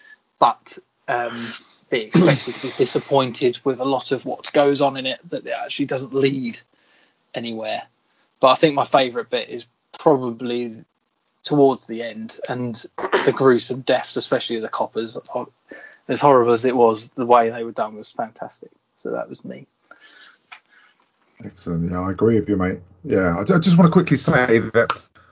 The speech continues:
Speaker 2: I do think, I know I've kind of not been too favourable, but as, um, you guys did point out earlier, uh,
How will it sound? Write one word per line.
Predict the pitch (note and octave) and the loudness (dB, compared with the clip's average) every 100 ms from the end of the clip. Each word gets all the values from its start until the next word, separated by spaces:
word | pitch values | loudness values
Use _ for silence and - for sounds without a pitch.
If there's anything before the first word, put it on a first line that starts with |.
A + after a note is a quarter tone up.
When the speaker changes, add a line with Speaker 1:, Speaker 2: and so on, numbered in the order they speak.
| - - | -12 -6
Speaker 2:
I | A#2+ | -2
do | - D#3 | 4 4
think, | C3 C3 F#2 | 4 0 0
I | - | 2
know | B2+ A2+ | 4 4
I've | G#2+ - - - - | 2 -4 -16 -14 -10
kind | - | -4
of | A2+ - | -4 -4
not | B2+ A#2+ B2 - | -8 -4 -4 -2
been | G2 | -6
too | - A2 G2 F#2 _ _ | -2 -2 -2 -6 _ _
favourable, | - A2+ G2+ F2+ E2+ E2+ E2+ _ _ _ | 2 4 4 0 0 -2 -4 _ _ _
but | - G2 - | 4 4 4
as, | B2 A#2 A2 G#2 _ G2+ - - _ | 2 2 2 -8 _ -14 -12 -14 _
um, | G2+ G2+ G2 F#2+ | 0 2 2 0
you | G2+ A2 | -2 -2
guys | G2+ F#2 E2+ | 0 0 0
did | G#2+ | -4
point | - G2+ | -4 -4
out | F#2 G2+ | -2 2
earlier, | G2+ E2+ D#2+ E2+ _ _ _ _ - | 2 4 2 -2 _ _ _ _ -2
uh, | F2+ | 0